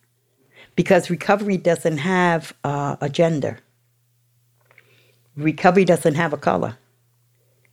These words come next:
Recovery doesn't have a social status. It's,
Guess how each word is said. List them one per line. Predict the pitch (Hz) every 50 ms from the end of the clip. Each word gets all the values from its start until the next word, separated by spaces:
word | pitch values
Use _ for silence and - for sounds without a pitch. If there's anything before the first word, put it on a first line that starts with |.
| _ -
Recovery | 139 131 131 - 160 156 160 160 156 151
doesn't | 139 151 147 143 - 147
have | 143 160 147 139
a | 143 139
social | - 143 147 135 - - 120
status. | 120 - - 165 160 160 143 - 113 - - - _ _ _ _ _ _ _ _ _ _ _ _ _ _ _ _ _ _ _ _ _ _ - - _ _ _ _ _ _ _ _ _ _ -
It's, | - 147 143 - -